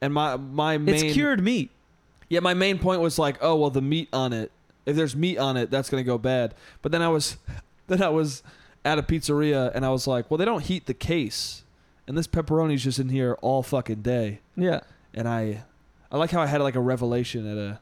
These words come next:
Speaker 2: Yeah, like, Fernando's
Speaker 1: in line
Speaker 2: he's,
Speaker 1: for
Speaker 2: he's the correct
Speaker 1: pizza.
Speaker 2: guy.
Speaker 1: <laughs> But I am not on your side for, uh, uh, fucking, he leaves Chinese food out for, like, three hours.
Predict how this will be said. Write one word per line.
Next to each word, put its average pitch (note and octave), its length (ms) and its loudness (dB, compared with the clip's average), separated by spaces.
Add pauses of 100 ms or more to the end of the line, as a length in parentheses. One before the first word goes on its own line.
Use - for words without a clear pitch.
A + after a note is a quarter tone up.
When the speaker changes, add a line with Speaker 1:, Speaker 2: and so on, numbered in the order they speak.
Speaker 2:
Yeah, D3 180 0
like, C#3+ 200 -2
Fernando's E3 340 0
Speaker 1:
in C#3+ 120 0
line C3 280 0
Speaker 2:
he's, D3 120 -2
Speaker 1:
for C#3+ 60 -4
Speaker 2:
he's D3 100 2
the B2+ 60 0
correct - 240 2
Speaker 1:
pizza. C#3+ 320 0
Speaker 2:
guy. G4+ 100 -2
Speaker 1:
<laughs> G4 720 -6
But B3+ 400 4 (180)
I F3 120 2
am F#3+ 120 2
not G#3 180 4
on G3+ 100 2
your F3+ 100 4
side E3+ 320 2
for, D#3+ 480 2
uh, C3 500 2 (880)
uh, A#2 500 0 (220)
fucking, C3+ 720 -2
he D#3 140 -2
leaves F#3+ 240 0
Chinese F3+ 420 0
food D3+ 160 0
out B2 120 0
for, C#3+ 100 -2
like, B2 140 -2
three D3+ 300 0
hours. C3 540 -2